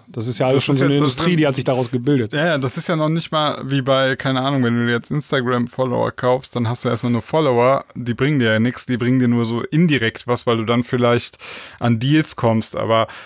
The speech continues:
Speaker 2: ähm, bei Spotify-Streams kaufen, d-, manch-, das, das investierte Geld kriegst du <laughs> ja wirklich Teil, ein Stück davon einfach komplett wieder zurück.
Speaker 1: Ja.
Speaker 2: Also das ist ja
Speaker 1: Das
Speaker 2: wirklich,
Speaker 1: ist absurd,
Speaker 2: äh,
Speaker 1: ist das.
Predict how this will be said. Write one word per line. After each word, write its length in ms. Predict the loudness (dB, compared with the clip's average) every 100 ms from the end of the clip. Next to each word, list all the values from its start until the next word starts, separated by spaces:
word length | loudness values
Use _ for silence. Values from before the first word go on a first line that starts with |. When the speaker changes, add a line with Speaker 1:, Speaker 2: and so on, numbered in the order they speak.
| -14 -2
Speaker 2:
ähm, 440 | 2 2 2 -2 -6 _ _ _ -6
bei 200 | 0 0
Spotify-Streams 840 | 2 2 2 0 0 0 0 0
kaufen, 580 | 0 0 0 -2 -4 -8 _ _ _ _
d-, 260 | -16 -12 -12 -14 -18
manch-, 460 | -2 2 2 0 -2
das, 220 | -2 0
das 260 | -2 0
investierte 600 | 0 0 0 0 0 0
Geld 440 | 0 2 2 0 -2
kriegst 280 | -2 -2 -2
du 60 |
<laughs> 220 | 0 2
ja 240 | 2 2 0 0
wirklich 540 | 0 0 0 -2 -4 -16 -6
Teil, 520 | 0 2 2 0 -4 -14 -6
ein 180 | -2 0
Stück 240 | -2 0
davon 420 | -2 0 -4 -4 -6
einfach 260 | -6 -6 -2
komplett 440 | -2 0 0 0
wieder 180 | 0 -2
zurück. 440 | 0 0 0 -2 -6 -18 -2
Speaker 1:
Ja. 260 | 2 2 -2 -12 -20 -12
Speaker 2:
Also 220 | -8 -4 -4
das 280 | -6 -6
ist 120 | -4 -2
ja 60 |
Speaker 1:
Das 60 | 0
Speaker 2:
wirklich, 200 | 2 4
Speaker 1:
ist 60 | 4
absurd, 300 | 4 4 4
Speaker 2:
äh, 20 |
Speaker 1:
ist 120 | 2
das. 200 | 0 -4